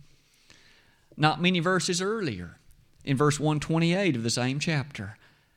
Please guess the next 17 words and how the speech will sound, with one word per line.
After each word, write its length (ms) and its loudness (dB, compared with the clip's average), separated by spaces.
"I 180 6
esteem 460 2
all 300 2
Thy 200 -2
precepts 1000 -2
in 140 -2
all 280 2
things 380 -2
to 100 0
be 120 4
right, 580 0
and 160 0
I 160 2
hate 340 -2
every 400 2
false 400 -8
way." 640 -10